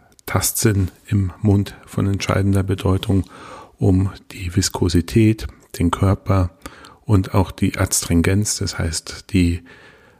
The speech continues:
ähm, Auswirkung der Tannine und Gerbstoffe im Mund zu beschreiben. Und beim Schaumwein ist da natürlich nochmal ganz wichtig, auch die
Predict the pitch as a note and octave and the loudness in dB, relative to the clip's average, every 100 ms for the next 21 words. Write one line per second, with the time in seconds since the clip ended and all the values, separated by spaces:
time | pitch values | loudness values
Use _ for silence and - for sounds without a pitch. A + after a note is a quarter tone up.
0 | _ - F2+ E2 E2 F2 E2 - - _ | _ -2 2 2 0 -2 -6 -8 -20 _
1 | _ - G2 - - E2+ F#2 E2+ F2+ E2+ | _ -2 0 0 0 0 0 0 0 0
2 | - F2+ F2 F#2+ F#2+ G2+ F#2+ - D2+ - | 0 2 4 2 2 2 0 0 -2 -2
3 | - - F2+ F2+ E2+ - F#2 F#2 - - | -6 -4 -2 -2 -2 -4 -4 -4 -4 -2
4 | F2 F#2 - _ - - F2+ F2+ D#2+ - | 0 0 -4 _ -16 -4 0 2 2 2
5 | F#2 G#2 A2 G#2 G#2 F#2 - F#2+ F#2+ F#2 | 4 6 4 4 2 -2 -2 0 0 0
6 | - G2+ - G2 - G2 G#2+ G2 - G2 | 0 0 -2 -4 -2 -4 -4 -4 -4 -6
7 | - G2 - - - - - - G#2 F#2+ | -4 -8 -8 -14 -18 -20 -20 -6 0 0
8 | - - F#2+ F#2 | 0 0 0 0